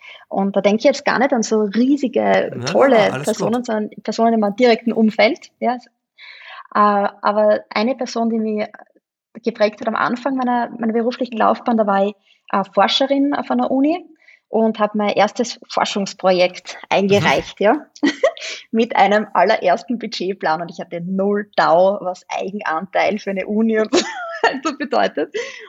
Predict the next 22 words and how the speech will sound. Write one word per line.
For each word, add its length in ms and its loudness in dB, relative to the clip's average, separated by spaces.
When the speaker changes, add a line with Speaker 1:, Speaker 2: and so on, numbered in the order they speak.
Speaker 1:
Und, 420 -2
äh, 140 2
meine 200 0
Aufgabe 420 0
war 140 -2
es, 100 -10
dort 200 -6
zur, 320 -6
zur, 260 -8
zur, 160 -8
äh, 420 -2
Wissenschaftskoordinatorin 1400 -2
der, 180 0
der 120 0
Universität 640 0
zu 100 -4
gehen 280 0
und 180 -2
dann 260 2
in 140 0
den 160 -2
Finanz-, 520 -2